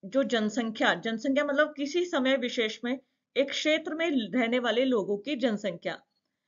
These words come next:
जनगणना, सेंसस बोलते हैं उसको, आपने देखा होगा। सबसे पहले अगर हम देखें, एटीन सेवेंटी टू में सबसे पहले भारत में जनगणना शुरू हुई। उसके बाद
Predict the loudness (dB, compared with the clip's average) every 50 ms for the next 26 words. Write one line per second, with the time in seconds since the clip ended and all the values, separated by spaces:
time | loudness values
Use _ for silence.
0 | _ _ _ _ _ -6 6 6 8 8 8 6 6 4 6 4 2 0 0 -2
1 | -10 _ _ -20 -6 0 0 2 2 2 0 4 4 4 4 4 -2 -4 0 2
2 | 2 2 4 4 4 4 4 2 -2 -2 -4 -4 -2 -2 -2 -2 -6 -14 _ _
3 | _ _ _ -2 0 0 0 0 0 0 0 2 2 -2 -2 0 0 2 2 2
4 | 2 0 0 -4 -4 -4 -6 _ _ _ _ _ -4 -4 -2 -2 -4 -6 -2 0
5 | 2 2 2 2 0 0 -2 -4 -4 -2 -2 0 0 0 0 0 0 -2 -4 -4
6 | -6 -6 -8 -8 _ _ _ _ _ _ _ _ _ _ _ -2 -2 -2 0 0
7 | -2 -2 -2 -4 -8 -12 -12 -4 -2 -2 0 0 -2 -4 -4 -4 -4 -4 -4 -4
8 | -4 -4 -2 -2 -2 -2 -4 -4 -4 -8 _ _ _ _ _ _ _ _ -6 -6
9 | -6 -2 -2 0 2 4 4 4 4 4 4 2 2 2 0 -2 -2 -2 -2 0
10 | 0 0 -2 0 -2 -2 -2 -2 -4 -4 -6 -6 -4 -2 -2 -4 -4 -6 _ _
11 | _ _ _ -8 -8 -6 -2 -2 0 2 4 4 4 4 2